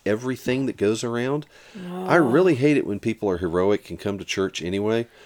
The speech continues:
Speaker 2: Oh, I'm
Speaker 1: "Everybody in the
Speaker 2: serious.
Speaker 1: family is throwing up sick, but I made it to church." Oh,
Speaker 2: Or the
Speaker 1: my.
Speaker 2: one that gives you a great big hug and
Speaker 1: Mm.
Speaker 2: tells you how much they missed you this winter while y'all have been so sick. And then explains that the rest of the family isn't there because they've been throwing up all night.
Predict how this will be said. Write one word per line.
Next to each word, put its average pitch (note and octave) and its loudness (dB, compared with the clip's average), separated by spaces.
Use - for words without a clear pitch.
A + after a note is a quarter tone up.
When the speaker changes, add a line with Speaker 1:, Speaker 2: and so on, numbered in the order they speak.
Speaker 2:
Oh, B3 -2
I'm A#3 10
Speaker 1:
"Everybody G3+ 8
in G#3 8
the A#3 8
Speaker 2:
serious. G3+ 6
Speaker 1:
family G3+ 8
is F#3 6
throwing F#3 6
up F3+ 2
sick, F#3 2
but D3 4
I F3 8
made F3+ 6
it F3+ 4
to F3 2
church." E3 2
Oh, G#3 -6
Speaker 2:
Or D#4+ 4
the E4 6
Speaker 1:
my. D4+ 4
Speaker 2:
one E4 4
that D4+ 2
gives C#4+ 0
you C4 4
a B3 4
great C#4 0
big C#4+ 0
hug B3+ 2
and - 0
Speaker 1:
Mm. - -2
Speaker 2:
tells B3+ 2
you B3 -4
how C#4+ -4
much C#4 -2
they A#3+ 2
missed A#3 0
you B3+ 0
this A#3+ -4
winter A#3 0
while A3 0
y'all G#3+ 0
have G#3 -8
been G#3+ -4
so G#3+ -6
sick. G#3 -12
And A3 0
then G#3+ 2
explains B3 -2
that A3 -6
the G#3 -4
rest G#3+ -2
of G3+ -4
the G#3+ -2
family G3+ -2
isn't F#3+ -6
there F#3+ -4
because F#3 -8
they've F3+ -4
been F3+ -8
throwing D#3+ -4
up D#3 -8
all C3+ -8
night. B2+ -12